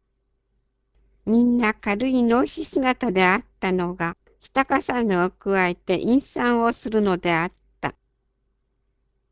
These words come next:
月がやや高くなって美しく更けた夜に、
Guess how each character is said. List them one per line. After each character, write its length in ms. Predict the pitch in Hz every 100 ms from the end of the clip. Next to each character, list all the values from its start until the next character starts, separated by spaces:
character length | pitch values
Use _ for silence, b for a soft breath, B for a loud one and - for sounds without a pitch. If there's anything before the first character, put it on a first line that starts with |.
| _ _ _ _ _
月 380 | - - 269 254
が 200 | 233 214
や 200 | 226 269
や 180 | 262 226
高 320 | 254 - 277
く 180 | - 247
な 160 | 214
っ 20 |
て 380 | 208 _ - 196
美 380 | 190 - - 285
し 100 | -
く 200 | - -
更 80 | 202
け 200 | - 247
た 200 | - 208
夜 300 | 196 190 185
に、 260 | 190 170